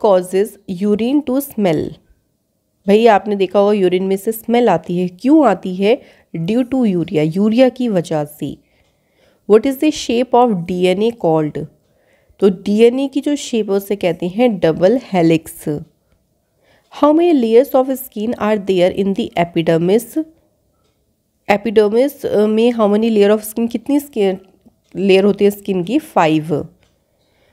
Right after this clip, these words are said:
Which is the weakest bone in the human body? सबसे, सबसे कमज़ोर जो बोन है ह्यूमन बॉडी में वो कौन सी है? वो है फ्रेंड्स क्लेविकल या फिर कह लीजिए इसे कॉलर बोन।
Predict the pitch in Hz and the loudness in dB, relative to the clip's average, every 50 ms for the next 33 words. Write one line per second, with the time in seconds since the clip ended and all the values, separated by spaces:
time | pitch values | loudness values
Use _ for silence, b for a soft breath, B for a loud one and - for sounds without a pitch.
0 | _ _ - 196 202 269 277 - - - 247 233 240 - 277 269 214 180 165 170 | _ _ -4 0 0 0 0 0 0 0 0 0 0 -2 -2 -2 -2 -4 -6 -6
1 | 196 202 214 208 208 - 277 330 349 - - - 262 214 190 190 180 190 208 202 | -4 -4 -4 -4 -4 -2 -2 -2 -2 -2 -4 -4 -4 -2 2 2 4 4 2 0
2 | - 202 190 190 185 233 233 233 - 214 214 214 220 240 240 214 190 156 151 151 | -2 -4 -4 -2 -2 -2 -2 -2 -2 -2 -2 0 0 0 0 0 0 0 0 -2
3 | 147 - 82 - b b b b b - - - - 254 254 - - - - 277 | -2 -6 -10 -12 b b b b b -10 -4 0 0 0 0 -4 -12 -6 -4 -2
4 | 277 285 302 294 - 233 226 - - - 233 233 233 - 196 196 196 190 180 185 | 0 0 0 0 -2 -2 -2 -4 -4 -4 -4 -2 0 0 2 2 2 0 0 2
5 | - 214 226 247 277 277 269 - 254 247 240 226 214 170 175 170 185 196 226 262 | 2 4 4 4 4 2 0 -2 -2 -2 -2 -2 -4 -4 0 2 4 4 4 2
6 | 262 240 226 220 202 202 190 185 180 180 180 170 160 165 165 175 180 185 185 180 | 0 0 -2 0 0 0 0 0 0 -2 0 0 0 0 0 -2 -2 -2 -2 -2
7 | 175 175 - 170 156 160 170 170 - 208 202 214 226 240 311 311 B B B B | -2 -2 0 0 0 0 -2 -4 -6 -6 -2 0 2 2 0 0 B B B B
8 | B B B 180 196 190 247 240 247 - - 220 220 247 262 - - - 202 170 | B B B 2 2 4 2 0 0 -2 -2 -2 -2 -2 -4 -8 -8 -4 -2 0
9 | 151 170 185 180 - 226 262 - - - 175 175 165 170 170 208 202 - 196 180 | 0 0 -2 -2 0 0 0 0 -2 0 2 2 2 2 0 -4 -4 -2 0 0
10 | 175 175 175 196 202 - - 294 - - 226 202 185 175 165 165 160 160 165 151 | 0 -2 -2 -4 -4 -4 -6 -8 -6 -2 0 2 4 4 4 2 2 0 -4 -4
11 | 151 147 143 143 170 | -4 -4 -6 -8 -10